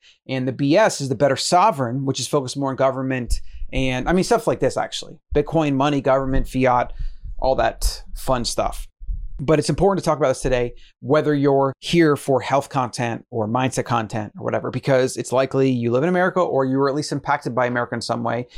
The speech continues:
And there's a lot of misconceptions. And if you're not in America and you are living somewhere else, then you should at least understand how maybe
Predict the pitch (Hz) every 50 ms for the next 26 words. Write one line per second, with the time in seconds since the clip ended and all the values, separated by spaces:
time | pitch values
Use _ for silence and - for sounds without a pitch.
0 | - - 131 139 139 123 151 156 151 143 147 143 - - 139 120 - 131 123 -
1 | - 113 117 117 - - _ _ - _ _ _ _ _ 127 127 127 127 127 123
2 | 123 - 135 - - 135 131 139 156 190 208 - 131 135 135 127 123 123 120 120
3 | - - 120 143 - - - - 127 123 123 120 120 127 127 123 120 120 - _
4 | _ _ _ - 123 131 135 135 135 123 120 131 135 135 139 139 143 - - 143
5 | 135 127 127 127 135 - - 160 151 - - 139 135 135 139 135 - 147 131 139
6 | 151 170 160 - - - _ _ _ - 147 151 147 139 - - 156 151 156 156
7 | 139 127 139 135 135 131 127 139 143 139 135 139 139 131